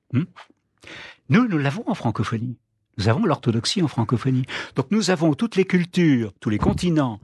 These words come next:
toutes les civilisations importantes, si vous voulez, dans la francophonie, avec là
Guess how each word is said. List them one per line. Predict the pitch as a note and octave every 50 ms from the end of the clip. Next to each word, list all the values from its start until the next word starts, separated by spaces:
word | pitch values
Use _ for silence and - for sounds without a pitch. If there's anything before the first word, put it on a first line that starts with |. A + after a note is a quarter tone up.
| -
toutes | - D#3 C#3+ -
les | C#3+ B2+
civilisations | - - A3 G3 G3 F3+ D#3+ D#3 D3 C3+ - - C#3+ C3
importantes, | B2 A#2 - B2+ - - - F#3 G#3 A#3 B3+ C4 -
si | - - B2+
vous | A#2+ B2
voulez, | C3 D#3+ F3+
dans | A2+ F2+ F3 F#3+
la | F3 D3+
francophonie, | - - C3+ - - C3 A2 - A#2+ A#2 C#3 E3+ G3+ A3+ A#3 - - - - - - -
avec | C3 B2 D#3 D#3 - - E3
là | F#3 G#3 A3 A3